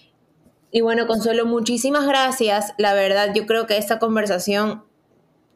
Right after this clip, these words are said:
esta como otras, también nos ha hecho reflexionar la importancia de parar y autoanalizarnos, darnos cuenta o buscar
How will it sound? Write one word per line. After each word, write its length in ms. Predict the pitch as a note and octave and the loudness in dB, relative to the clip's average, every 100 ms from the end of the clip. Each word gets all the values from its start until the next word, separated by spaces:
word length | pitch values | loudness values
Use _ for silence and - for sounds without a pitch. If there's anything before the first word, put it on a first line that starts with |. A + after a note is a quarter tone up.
| _ _ | _ _
esta 380 | - B3+ B3+ B3 | 0 0 0 0
como 320 | A3+ G3 G#3 | 0 0 0
otras, 380 | A3 G#3+ G#3 G#3+ | 0 0 -2 0
también 220 | G#3 G#3+ | -2 0
nos 200 | A3+ A#3 | -2 0
ha 80 | A3+ | -2
hecho 360 | A#3 - B3+ A#3+ - - - - | -2 -2 -2 -4 -14 -20 -20 -2
reflexionar 760 | B3+ B3 B3 A#3 A#3+ A3+ C4 - | -2 0 -2 0 -2 0 -2 0
la 140 | B3 | 0
importancia 880 | B3+ A#3+ A#3+ A#3+ A#3+ D4 D4+ D4 D#4 C#4+ - | 0 0 -2 -2 0 0 -2 -2 -2 -2 -6
de 480 | G3+ G3 G#3 G3+ - _ | -4 -2 0 -2 -6 _
parar 420 | - G3+ A3+ C#4+ F4 - _ _ _ _ _ _ | 0 2 2 0 -2 -8 _ _ _ _ _ _
y 720 | B3 B3 A#3 A3+ A3 G#3+ - _ _ _ _ - | -2 0 0 0 0 -2 -6 _ _ _ _ 2
autoanalizarnos, 1300 | A3+ A3+ A#3 A3 G#3+ G3+ G3+ G3+ C3+ G2 - - - | 2 2 0 2 0 0 0 0 -2 -6 -12 -12 -4
darnos 460 | G3+ G#3+ A#3+ A#3+ - | 0 0 0 -4 -4
cuenta 380 | B3 A#3+ A#3+ B3 | 0 0 2 2
o 40 | |
buscar 560 | A3 A3 - A#3 C4+ | 0 -2 -2 -2 -2